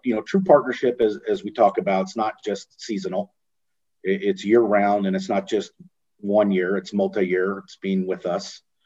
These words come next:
That's where the value is, is integrating your brand with our brand. And we're trying to do that on multiple levels. And we're trying to do it in a way that say, "Hey, come partner with us." You know, we just talked about,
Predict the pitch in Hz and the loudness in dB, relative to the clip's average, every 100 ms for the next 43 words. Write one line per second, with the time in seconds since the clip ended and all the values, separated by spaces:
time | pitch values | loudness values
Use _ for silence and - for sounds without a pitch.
0 | _ _ 101 95 113 98 95 92 95 92 | _ _ -6 -2 0 0 0 2 2 2
1 | 87 87 95 92 87 95 101 95 95 92 | 0 0 -2 -4 -6 -4 -4 0 0 0
2 | 90 98 - 98 98 190 190 185 185 180 | -2 -4 -2 -2 0 0 -2 -4 -4 -4
3 | 180 180 196 - _ _ _ _ _ _ | -6 -6 -8 -10 _ _ _ _ _ _
4 | _ 120 117 123 185 202 165 156 143 127 | _ 0 2 2 4 4 6 8 8 6
5 | 135 131 - 104 117 101 85 - - 104 | 2 0 -2 0 0 0 -4 -14 -8 -2
6 | 104 98 98 - _ _ 110 - 147 156 | 0 2 0 -4 _ _ -6 2 4 4
7 | 135 135 127 117 113 117 117 110 98 - | 4 6 6 4 6 6 6 4 0 0
8 | 107 113 107 - _ _ _ - 196 - | 2 2 0 -4 _ _ _ 2 2 6
9 | 160 160 117 101 95 90 85 - 98 98 | 4 4 2 2 0 -2 -6 -6 0 2
10 | 98 117 127 - 120 127 104 107 104 | 2 0 -4 4 4 4 4 6 4